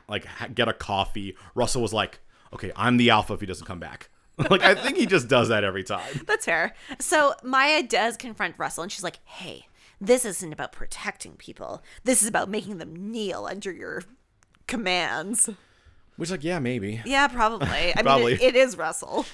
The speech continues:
Speaker 1: Yeah, I, man,
Speaker 2: I just
Speaker 1: it's
Speaker 2: wish
Speaker 1: so
Speaker 2: he was
Speaker 1: annoying they couldn't, they'd make it go further. We'll see other moments where, like,
Speaker 2: Well, and, like, it could have been a thing where he's like, "You can't go to these areas of town, and you can't, like,"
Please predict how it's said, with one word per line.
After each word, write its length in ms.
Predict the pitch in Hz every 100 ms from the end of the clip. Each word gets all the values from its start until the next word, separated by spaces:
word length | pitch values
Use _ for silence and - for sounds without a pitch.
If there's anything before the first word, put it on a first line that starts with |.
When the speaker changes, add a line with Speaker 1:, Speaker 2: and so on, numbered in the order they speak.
| -
Speaker 1:
Yeah, 400 | 202 196 180 - -
I, 280 | - 160 147 120
man, 180 | 120 151
Speaker 2:
I 80 | 151
just 120 | 139
Speaker 1:
it's 60 | 262
Speaker 2:
wish 120 | 277
Speaker 1:
so 140 | 233
Speaker 2:
he 60 | 220
was 60 |
Speaker 1:
annoying 160 | 160 151
they 60 | 147
couldn't, 280 | - 131 131
they'd 160 | 120
make 200 | 120 113
it 220 | 117 98
go 140 | - 117
further. 420 | - 104 92 95
We'll 140 | 175
see 180 | 190 185
other 220 | 120 117
moments 280 | 110 107 101
where, 120 | 107
like, 200 | 101 98
Speaker 2:
Well, 120 | - -
and, 100 | 320
like, 140 | 370
it 80 | 349
could 80 | 311
have 60 |
been 120 | 359 359
a 20 |
thing 140 | 320
where 60 | 277
he's 120 | 277
like, 180 | 247 - -
"You 80 | 196
can't 300 | 220 196 -
go 100 | 190
to 80 |
these 300 | 175 185 165 -
areas 360 | 185 185 175
of 100 | 170
town, 540 | - 214 233 196 123 131
and 100 | 165
you 80 | 160
can't, 320 | - 180 143 135
like," 460 | 156 104 - -